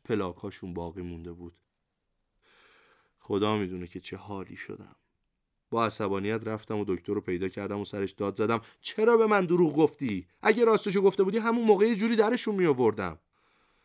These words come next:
دکتر سعی می‌کرد آرومم کنه. گفت: «آقای بداقی، اینقدر بیقراری نکن.» به خدا نمی‌شد. مجبور بودم دروغ بگم.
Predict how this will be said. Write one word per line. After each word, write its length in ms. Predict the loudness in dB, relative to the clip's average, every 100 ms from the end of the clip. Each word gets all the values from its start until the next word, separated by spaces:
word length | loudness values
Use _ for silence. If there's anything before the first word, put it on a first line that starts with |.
| _ _ _ _
دکتر 260 | -10 -8 -8
سعی 280 | -6 -6
می‌کرد 260 | -6 -6 -8
آرومم 480 | -6 -6 -6 -8 -10
کنه. 300 | -14 -16 -6
گفت: 200 | -6 -4
«آقای 300 | -6 -6 -6
بداقی، 540 | -4 -6 -8 -10 -10
اینقدر 240 | -10 -12 -8
بیقراری 540 | -8 -6 -10 -10 -12
نکن.» 380 | -12 -14 -18 -20 _ _ _
به 80 | -10
خدا 280 | -6 -6 -6
نمی‌شد. 460 | -8 -10 -14 -18 _ _ _ _ _ _ _
مجبور 440 | -4 -4 -4 -6
بودم 300 | -4 -6 -6
دروغ 280 | -6 -8 -8
بگم. 300 | -12 -12 -16